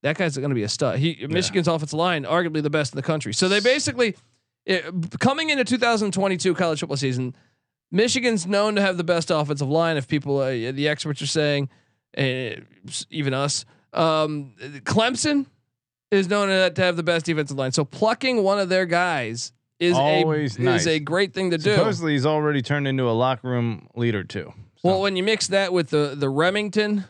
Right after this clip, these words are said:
Speaker 1: Steel Trophy,
Speaker 2: <laughs> There
Speaker 1: uh,
Speaker 2: you go.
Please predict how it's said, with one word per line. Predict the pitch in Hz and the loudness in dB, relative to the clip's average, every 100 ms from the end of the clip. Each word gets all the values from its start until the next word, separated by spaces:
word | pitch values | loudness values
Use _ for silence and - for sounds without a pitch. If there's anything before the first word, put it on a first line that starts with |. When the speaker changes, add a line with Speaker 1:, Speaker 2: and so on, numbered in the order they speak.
| _ _ _ | _ _ _
Speaker 1:
Steel | - 202 214 220 214 - _ | -10 -2 2 2 2 -6 _
Trophy, | - 220 214 233 208 185 _ | -2 2 2 2 0 0 _
Speaker 2:
<laughs> | _ _ | _ _
There | 107 104 - - | -8 -8 -10 -10
Speaker 1:
uh, | - 160 165 156 | 2 4 4 2
Speaker 2:
you | |
go. | 139 | 0